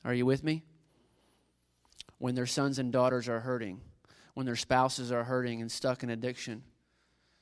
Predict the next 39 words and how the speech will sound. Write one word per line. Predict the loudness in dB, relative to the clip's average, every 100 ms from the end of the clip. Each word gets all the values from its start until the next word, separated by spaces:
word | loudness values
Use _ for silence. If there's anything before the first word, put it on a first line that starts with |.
| _ _ _
He | -4 0
wants | 0 0
to | -4
keep | 0 -2 -2
you | -4 -2 -4 -8 _ _ _
chained | -4 0 2 4 4
up | 4 4
in | 2
your | 4 4
home, | 2 2 2
not | 2 2 4
telling | 4 4 2
anyone, | 2 0 0 0 0
not | 2 2
exposing | 2 4 4 4 2
the | -2
truth | 0 0
of | 0
what's | -6 -2
going | -2 -2 -2
on | -4
in | -4
your | -4
life, | -2 -2 -2
and | -4
keeping | -2 -4 -2 -2 0
you | 0 2
in | 4
bondage. | 6 6 2 -2 -6 -12 _ _ _ _ _ _ _ _ _ _ _ -4
Telling | 4 6 6 2
you | 0 2
that | 2 0
people | -2 -2 0
will | 2 4 2 0 -6
think | 4 4 4
you're | 4
a | 6
bad | 8 6 8
parent. | 6 6 -4 -8